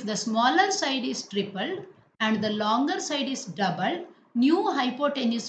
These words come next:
will be nine root five centimeter. How long are the sides of the original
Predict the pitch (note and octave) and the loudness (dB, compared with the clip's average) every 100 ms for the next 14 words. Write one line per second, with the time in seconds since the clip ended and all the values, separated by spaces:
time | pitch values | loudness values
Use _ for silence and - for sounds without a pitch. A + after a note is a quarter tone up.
0 | G3+ F#3 F3+ E4 C#4 D4+ - - A3 B3 | -4 -2 0 0 0 -4 -14 -8 2 4
1 | D4 E4 C#4+ B3 B3+ - - A3 G#3 A3 | 6 4 2 0 -2 -4 -4 -2 -2 -2
2 | - G3 E3 F3 E3+ E3 G#3 - _ _ | -4 -4 -4 -8 -12 -16 -18 -20 _ _
3 | _ _ _ _ _ _ _ - E4 E4+ | _ _ _ _ _ _ _ 4 4 8
4 | F4 F4 E4 - B3+ B3+ A#3+ - B3 B3 | 6 6 4 2 4 4 4 0 0 0
5 | - G#3+ G#3 - B3 A#3 A#3+ A3 | -4 -8 -6 0 2 2 0 -2